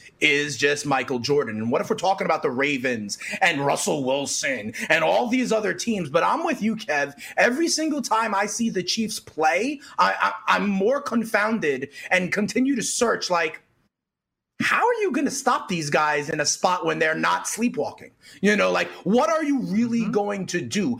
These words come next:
Speaker 1: How do you actually contain or stop these guys? I don't know that there is an answer, and I'm now seeing, like, all these other teams who may be able to do it, and they're falling by the wayside.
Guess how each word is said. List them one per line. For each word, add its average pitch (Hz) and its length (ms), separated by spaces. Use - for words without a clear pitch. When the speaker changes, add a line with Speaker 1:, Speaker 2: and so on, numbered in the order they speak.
Speaker 1:
How 285 300
do 311 40
you 294 400
actually 220 760
contain 170 640
or 143 120
stop - 480
these 120 280
guys? 107 420
I 262 160
don't 349 240
know 247 200
that 214 180
there 190 260
is 202 220
an 156 220
answer, 160 640
and 185 160
I'm 220 180
now 254 200
seeing, 247 320
like, 190 220
all 214 160
these 226 220
other 208 180
teams 220 440
who 180 200
may 165 420
be 214 280
able 214 240
to 175 140
do 156 300
it, 269 160
and 208 160
they're 208 80
falling 240 560
by 190 240
the 151 80
wayside. 147 580